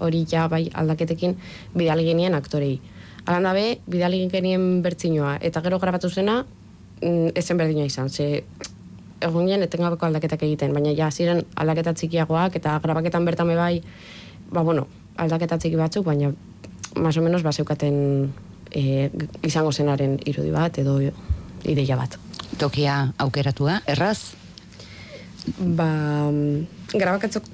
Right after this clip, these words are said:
Speaker 1: grabatzeko tokia, dinosu?
Speaker 2: Bai. Ze ja irudi guztiak barruko irudiak dira.
Speaker 1: Bai.
Speaker 2: Etxe batean zaudete, bueno, etxe bateko egongela batean eta logela batean. Eta gero autoan tarte-, tartetxo txiki bat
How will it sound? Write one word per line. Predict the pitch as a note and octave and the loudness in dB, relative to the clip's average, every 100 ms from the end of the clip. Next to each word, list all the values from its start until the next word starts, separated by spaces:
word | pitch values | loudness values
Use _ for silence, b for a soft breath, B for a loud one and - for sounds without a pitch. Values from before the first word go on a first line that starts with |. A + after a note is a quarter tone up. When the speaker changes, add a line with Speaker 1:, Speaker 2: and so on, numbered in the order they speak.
| - | -2
Speaker 1:
grabatzeko | G3 F#3+ F#3+ G#3 G#3 | 2 2 0 -2 -4
tokia, | F#3+ A#3 G3+ | -2 -2 0
dinosu? | F#3 G#3+ G3 F#3 - | 0 0 -2 -6 -4
Speaker 2:
Bai. | C#3+ C#3 C#3+ - - - B B - | 0 2 0 -2 -14 -20 B B -4
Ze | - | 0
ja | D3 E3 | 2 2
irudi | E3+ F3 | 2 2
guztiak | F3 - E3+ E3+ | 2 0 0 0
barruko | A#2+ C#3 C#3 | -2 0 0
irudiak | D3 C3+ C3 B2+ | 2 2 2 2
dira. | A2+ A#2 D3+ D3 - - - | 2 0 -2 -4 -14 -18 -4
Speaker 1:
Bai. | - | 0
Speaker 2:
Etxe | D#3+ C3+ | 2 2
batean | C3+ C#3 B2+ | 2 2 2
zaudete, | C3 C3 E3+ | 2 2 2
bueno, | E3 | 2
etxe | A#2 - C3 | 2 2 0
bateko | B2 B2+ | 2 2
egongela | B2+ C#3 C3+ C3+ | 2 2 2 2
batean | B2+ D3+ E3+ | 2 2 2
eta | C3+ | 2
logela | A#2+ C3 C3 | 2 4 2
batean. | A2+ G#2+ C3+ C#3+ B B B B | 2 2 2 2 B B B B
Eta | - C3 | -2 2
gero | A#2+ | 2
autoan | C#3+ D3 C#3 | 2 2 2
tarte-, | C3 - D#3 - - | 0 0 -2 -4 -4
tartetxo | A#2+ B2 C3+ D3+ - - - - | -2 0 -2 -2 -4 -8 -20 -6
txiki | E3 D3+ | -4 0
bat | C3 | 0